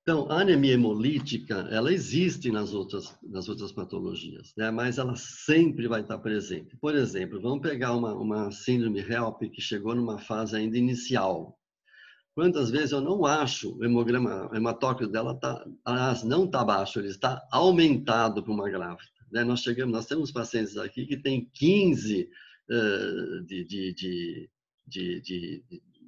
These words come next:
de, de hemoglobina, né? Quarenta e cinco, quarenta e sete de hematócrito, e ela é uma rel-, e ela é um quadro de pré-eclâmpsia grave. Ela tá na fase inicial de hemoconcentração, que depois, claro, ela passa pra fase de anemia.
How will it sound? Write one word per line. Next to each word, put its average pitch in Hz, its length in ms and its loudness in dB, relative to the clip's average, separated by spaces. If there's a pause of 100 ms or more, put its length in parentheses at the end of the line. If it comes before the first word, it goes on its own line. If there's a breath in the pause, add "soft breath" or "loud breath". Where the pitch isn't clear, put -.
(440)
de, 87 380 -8
de 98 140 -2
hemoglobina, 98 840 0 (320 soft breath)
né? 113 140 -2
Quarenta 127 480 4
e - 20 -12
cinco, 131 400 2
quarenta 131 340 0
e - 40 -12
sete 120 420 -8
de 110 80 -4
hematócrito, 95 880 -6 (400 loud breath)
e 101 60 -2
ela 107 160 0
é - 20 -2
uma 107 160 0
rel-, 101 320 -6
e 101 220 -2
ela 101 280 -2
é 104 60 -6
um 104 180 -2 (200)
quadro 104 240 -2
de - 40 -8
pré-eclâmpsia 98 600 -4
grave. 92 260 -6
Ela 104 120 -4
tá 113 160 -4
na 131 160 0
fase 120 400 -2
inicial 110 560 -2
de 120 100 0
hemoconcentração, 117 1200 -2 (320 loud breath)
que 208 100 -2
depois, 131 460 2
claro, 110 240 0
ela 107 160 -2
passa 113 380 -2
pra 98 160 -8
fase 101 340 -10
de 95 100 -6
anemia. 101 540 -4